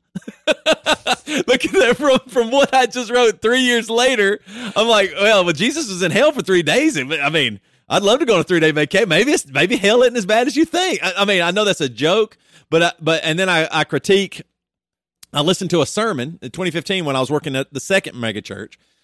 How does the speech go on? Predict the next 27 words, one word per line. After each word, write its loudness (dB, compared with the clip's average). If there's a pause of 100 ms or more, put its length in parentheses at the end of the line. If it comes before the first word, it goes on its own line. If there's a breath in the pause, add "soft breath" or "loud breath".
(160)
and 0
I 0
listened -2
to 0
a -2
sermon, -4
and -2
I -2
just -8
wrote 0
down, -2 (340 loud breath)
uh, -2 (640)
"I -2
realized 2
some -6
problems -2
with -4
church -4
pastors -4
stem -4
from -4
having -2
a -2
mantra, -2
basically, -6 (380)
uh, 0
that 0